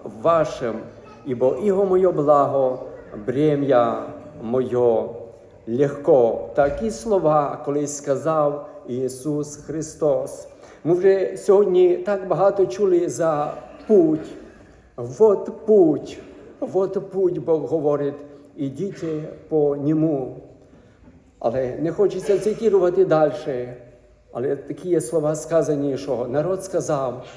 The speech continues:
«Но они сказали». Можливо, хтось читав, я думаю, читали ми це містописання, «Но они сказали, не пойдем». Я прочитав це містописання, де Христос говорить, «Прийдіть ко мені всі, кому тяжко,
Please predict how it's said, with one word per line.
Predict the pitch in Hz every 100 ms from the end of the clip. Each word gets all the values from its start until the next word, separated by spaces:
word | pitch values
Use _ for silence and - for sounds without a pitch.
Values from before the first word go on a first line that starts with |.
| -
«Но | 123 143 151
они | 123 127 180
сказали». | 185 - 170 147 156 143 117 113 - - - - _ _ _ -
Можливо, | 156 160 180 170
хтось | - 170 -
читав, | - 151 147 131 123 113
я | 113
думаю, | 131 139 139 143
читали | 160 151 156 143
ми | 127 117
це | 139
містописання, | 120 117 - 139 - 139 120 113
«Но | 110 113
они | 113 180
сказали, | 190 - 175 156 135 117 110 110 - - - -
не | 120 120 139 170
пойдем». | - 180 160 160 139 131 120 101 98 104 101 - - - -
Я | 139
прочитав | 196 214 233 233 214
це | 214 214
містописання, | 233 214 - 202 - 208 202 190
де | 190
Христос | 180 190 - 214 170
говорить, | 180 190 180 175
«Прийдіть | 156 151 214 208 185
ко | 185
мені | 175 185
всі, | 175 - 156 131 110 - - - _
кому | - 190 170
тяжко, | 156 160 156 139 - - 104